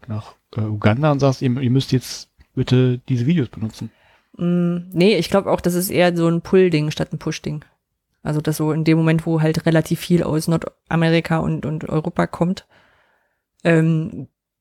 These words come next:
Speaker 2: ich glaub, es ist dann eher immer so einerseits eine Sensibilisierung für die Nordeuro-,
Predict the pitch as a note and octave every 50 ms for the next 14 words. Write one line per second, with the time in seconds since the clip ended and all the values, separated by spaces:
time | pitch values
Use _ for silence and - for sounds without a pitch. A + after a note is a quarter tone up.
0 | _ - - - - F#3+ A3 A3+ G3 G3 G3 - F#3+ F3+ - - F#3+ G3 F#3 -
1 | F#3 F3+ F3 F3 E3+ E3+ E3+ F3 - - F3+ F#3+ F3+ F3+ F3+ F3 - F3+ E3+ E3+
2 | F3 E3+ F3 E3 D#3+ D#3+ E3 G3 B3 B3+ B3+ B3 A#3+ A#3 - - G3 G3 F#3+ F#3+
3 | F#3 F#3 F#3 F#3+ F#3+ - _ _ _ _ _ _ - E3 F3 F3 - - - -
4 | - - F3 -